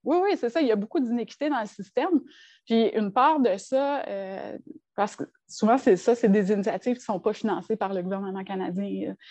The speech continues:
C'est la Fondation du Comité olympique, donc, puis il y a la Fondation du Comité paralympique, mais il faut que les commanditaires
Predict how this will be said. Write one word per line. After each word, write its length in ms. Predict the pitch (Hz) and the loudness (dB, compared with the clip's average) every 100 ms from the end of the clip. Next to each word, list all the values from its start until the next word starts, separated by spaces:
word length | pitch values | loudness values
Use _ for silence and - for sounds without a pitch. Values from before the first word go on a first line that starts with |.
| - - | -10 2
C'est 100 | 190 | 4
la 140 | 185 | 4
Fondation 580 | 220 208 196 185 226 214 | 4 4 4 2 0 -2
du 80 | - | -2
Comité 280 | 196 185 | -4 -2
olympique, 480 | 202 185 185 269 - 220 | -2 -2 2 2 4 2
donc, 260 | 185 185 180 | 2 0 -6
puis 140 | 214 | -4
il 280 | 196 202 180 | -2 -2 0
y 60 | 196 | 0
a 80 | |
la 140 | 220 - | 0 -2
Fondation 400 | 220 202 190 214 | -8 -8 -8 -10
du 80 | 202 | -4
Comité 280 | 202 196 | -2 0
paralympique, 460 | 233 202 196 185 - | 0 0 0 0 0
mais 140 | 226 - | 0 -2
il 100 | 190 | 2
faut 200 | 277 294 | 4 6
que 100 | 320 | 6
les 220 | 226 202 | 6 4
commanditaires 840 | 220 196 202 175 - 160 151 302 | 2 2 -2 -4 -2 0 0 -2